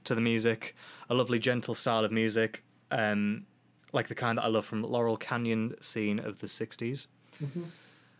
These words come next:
Speaker 1: Um, which I agree with. It's, it's
Speaker 2: Yes, yeah, it is.
Speaker 1: it's just, it's just a nice album to listen to, isn't it? You know. Um, so yeah, um, we'll get on to,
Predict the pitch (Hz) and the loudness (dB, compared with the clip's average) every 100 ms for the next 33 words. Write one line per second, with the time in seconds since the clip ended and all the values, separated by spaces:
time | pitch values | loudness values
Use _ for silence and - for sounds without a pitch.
0 | _ _ _ - 120 110 107 107 104 101 | _ _ _ -2 2 4 2 2 -2 -4
1 | - 127 110 107 117 113 113 - 123 123 | -4 0 2 4 4 4 2 -2 -2 -2
2 | - - - 160 135 143 135 127 131 117 | -2 -4 -4 -6 -4 -2 -2 -4 -8 -10
3 | - - _ _ _ _ _ _ - - | -16 -20 _ _ _ _ _ _ -2 0
4 | 156 160 151 - 156 123 117 113 120 110 | 0 2 2 4 2 2 2 2 2 2
5 | 101 107 117 101 107 101 104 107 107 101 | 0 0 0 2 0 0 -2 -4 -2 0
6 | 101 - 123 107 104 98 87 _ _ _ | -2 -2 -2 0 0 -4 -8 _ _ _
7 | _ - _ _ _ _ _ _ _ - | _ -20 _ _ _ _ _ _ _ -20
8 | - _ _ _ _ _ _ _ - - | -20 _ _ _ _ _ _ _ -4 2
9 | 131 123 113 143 127 127 123 120 104 - | 4 4 2 4 6 4 4 0 -2 -8
10 | _ - - - - _ 127 120 120 127 | _ -20 -20 -20 -20 _ 0 2 4 2
11 | - _ _ _ _ _ _ _ _ _ | -2 _ _ _ _ _ _ _ _ _
12 | _ - - 160 151 139 131 139 127 123 | _ -20 -6 -2 2 2 2 4 6 6
13 | 139 | 4